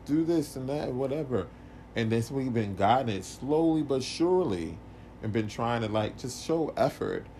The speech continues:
and all of that, not trying to be forced nature and trying to, you know, whatever. But I know that there was something, and God, even in my family this year, I told my sister la-, yesterday, you know, we've been through some different things this year, my family. And,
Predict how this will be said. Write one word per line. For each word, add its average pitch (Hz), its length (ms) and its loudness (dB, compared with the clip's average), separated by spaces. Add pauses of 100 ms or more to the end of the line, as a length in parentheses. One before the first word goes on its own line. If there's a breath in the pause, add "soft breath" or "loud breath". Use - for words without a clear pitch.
(240 loud breath)
and 113 160 0
all 113 240 4
of 107 100 0
that, 101 220 2
not 107 140 -2
trying 113 220 -4
to 104 60 -8
be 92 60 -4
forced 113 580 0
nature 110 460 -2
and 104 120 -4
trying 101 240 -4
to, 90 100 -6 (320 loud breath)
you 151 120 0
know, 117 240 4
whatever. 113 480 2
But 104 240 0
I 101 100 0
know 104 440 0 (500 loud breath)
that 104 180 0
there 101 220 2
was 98 180 0
something, 117 420 -2
and 98 160 -8
God, 143 360 2 (100)
even 127 440 0
in 104 120 0
my 101 140 2
family 101 400 -4
this 98 260 -4
year, 101 180 0
I 90 40 2
told 98 320 -6
my 90 120 -10
sister - 320 -10
la-, 95 180 0 (140)
yesterday, 92 560 -6 (500 loud breath)
you 107 80 0
know, 98 140 2
we've 123 180 0
been 120 140 -2
through 95 260 -4
some 98 220 -6
different 110 360 -4
things 107 260 -2
this 95 220 -8
year, 95 120 -4
my 87 180 -6
family. - 460 -10 (500 loud breath)
And, 104 400 -2